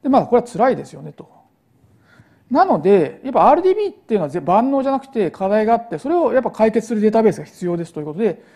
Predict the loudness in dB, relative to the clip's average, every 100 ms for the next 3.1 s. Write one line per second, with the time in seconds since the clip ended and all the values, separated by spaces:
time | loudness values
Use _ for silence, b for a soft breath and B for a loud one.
0 | b b -4 2 2 2 0 -2 2 2
1 | 2 -2 -2 0 0 0 -2 2 0 0
2 | -8 -8 -16 _ -10 -4 2 6 4 4
3 | -10